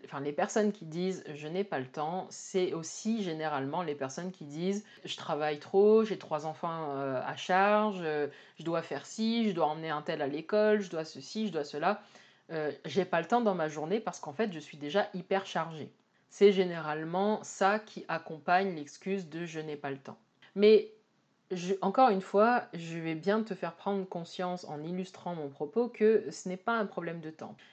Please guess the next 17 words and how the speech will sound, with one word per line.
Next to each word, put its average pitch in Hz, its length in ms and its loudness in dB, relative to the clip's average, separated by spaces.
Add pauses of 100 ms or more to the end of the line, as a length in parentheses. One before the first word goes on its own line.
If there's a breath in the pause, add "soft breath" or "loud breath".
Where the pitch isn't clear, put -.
(320 soft breath)
Imaginons 196 560 4
que 196 100 -4
tu 175 300 -4
es 202 220 6
justement 175 500 -6
dans 165 120 -4
ce - 120 -14
contexte 160 680 -6 (100)
où 185 320 -2
tu - 160 -8
déposes 175 400 0
tes 147 180 -6
enfants 143 300 -8
à 139 80 -4
l'école 139 320 -4
le 139 120 -4
matin, 143 520 -6